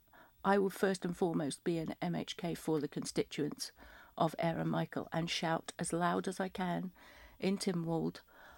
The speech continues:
for what uh, they need and what we need to make Ayr and Michael, um,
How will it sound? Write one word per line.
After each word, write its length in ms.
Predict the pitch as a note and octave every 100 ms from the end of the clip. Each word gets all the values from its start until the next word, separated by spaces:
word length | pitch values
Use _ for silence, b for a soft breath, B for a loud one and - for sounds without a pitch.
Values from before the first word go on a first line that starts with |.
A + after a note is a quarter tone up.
| b
for 420 | - - F3 E3+ D#3+
what 600 | E3 F3+ F#3 - - - _ - - _ _ _ -
uh, 540 | F3 E3+ E3+ E3+ - - - - - _ -
they 460 | E3 E3 F3+ F3+ F3
need 460 | F3 E3 F3 - - - -
and 300 | E3 E3+ E3
what 200 | - E3 - - - _ F#3
we 240 | F3 E3+
need 320 | E3+ E3+ F3
to 120 | - F3
make 360 | E3+ - E3 -
Ayr 180 | E3 E3+
and 120 | E3+
Michael, 520 | E3+ E3 - F3 E3+ - b b b b b -
um, 520 | E3+ E3+ E3 E3 F3+